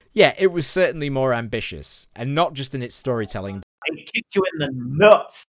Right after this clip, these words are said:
Speaker 2: for even trying to attempt to play it.
Speaker 1: Yeah.
Speaker 2: <laughs>
Speaker 1: It was, it was a challenge, and a very enjoyable one, and I had a very good time playing it, but it did take us a while.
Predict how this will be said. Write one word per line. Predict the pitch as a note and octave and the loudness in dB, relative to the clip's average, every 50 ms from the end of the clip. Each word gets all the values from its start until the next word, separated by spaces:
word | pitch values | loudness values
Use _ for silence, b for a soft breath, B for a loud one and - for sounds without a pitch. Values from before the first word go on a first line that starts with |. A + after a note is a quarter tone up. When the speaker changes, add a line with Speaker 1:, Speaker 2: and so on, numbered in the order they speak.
| _ _ _ | _ _ _
Speaker 2:
for | - D#3+ D#3+ D#3+ | -2 -2 0 0
even | - G3+ G#3 F#3+ E3+ D#3 D3+ D3+ | 0 0 0 0 -2 -2 -4 -4
trying | - - F3+ F#3 F3+ F3 F3 E3 D3+ D3+ | -2 2 4 6 6 6 6 4 0 -2
to | - D#3 | -2 -2
attempt | C#3 A#2+ - - - - - G#3 A3 A3+ G#3 - - | -2 -2 -4 -8 -2 6 8 8 8 8 6 -4 -6
to | - D#3 | -6 -6
play | C#3 - - D3+ D3 C3+ A#2+ G#2+ G#2 F#2+ - | -4 -4 -2 0 2 2 2 0 -4 -10 -14
it. | _ - | _ -12
Speaker 1:
Yeah. | - G#2 G2+ - - - - - A#3 A3+ A#3 - A3+ G3+ G3+ G#3+ G3+ - - | -10 -8 -8 -10 -10 -12 0 4 4 4 6 4 0 0 0 0 -2 -2 -4
Speaker 2:
<laughs> | _ _ - E3 D#3 - A3 A3 - - B2+ B2 - | _ _ -18 -12 -8 -6 -6 -6 -6 -10 -12 -10 -6
Speaker 1:
It | A#2+ B2 B2 - | -6 -6 -6 -6
was, | C3 A#2+ A#2+ A#2+ A#2+ A#2 A2+ - - - - - _ _ - | -2 0 0 0 0 -2 -4 -6 -6 -8 -8 -12 _ _ -14
it | A#2 A#2 B2 | -12 -10 -8
was | C3+ B2 | -8 -10
a | C#3 | -10
challenge, | - - C#3+ A2+ D#2+ C#2+ B1+ A1 B1 B1+ _ _ - | -10 -10 -10 -10 -10 -12 -16 -20 -20 -20 _ _ -2
and | D#3 D#3+ E3 E3 | 0 0 0 0
a | |
very | D#3+ F3+ F#3+ F#3+ F#3+ | 2 2 2 2 0
enjoyable | F#3+ F3 G#3+ G#3+ F3+ C3+ G#2 G2 F2 D#2 | -2 -2 -2 -2 -2 -2 -4 -6 -8 -8
one, | D2+ D2 C#2+ C2 - | -10 -14 -16 -16 -14
and | F#2 G2+ G2+ G2+ G2 F#2 - - - _ _ - | -12 -10 -10 -10 -10 -12 -14 -16 -18 _ _ -8
I | - A2 A#2+ | -6 -4 -4
had | A#2+ A2+ | -4 -4
a | A2+ | -6
very | G#2+ A2+ B2+ B2+ B2 | -4 -2 -2 -2 -2
good | A2+ B2 - | -4 -6 -6
time | - B2 A2+ A2 A2 G#2 | -6 -6 -4 -4 -6 -6
playing | - A#2 A2+ G#2 F#2 E2 | -4 -2 -2 -2 -4 -6
it, | D#2 D#2 - - | -10 -12 -14 -14
but | - F#2+ | -14 -14
it | G2+ E2+ | -10 -8
did | - B2 A2 G2 | -6 -6 -6 -6
take | - A2+ G#2+ G2+ - | -6 -6 -6 -6 -8
us | G2+ - | -10 -10
a | G2 | -12
while. | F2+ E2+ F2+ E2 D2 D2 - - | -12 -12 -12 -14 -14 -16 -20 -20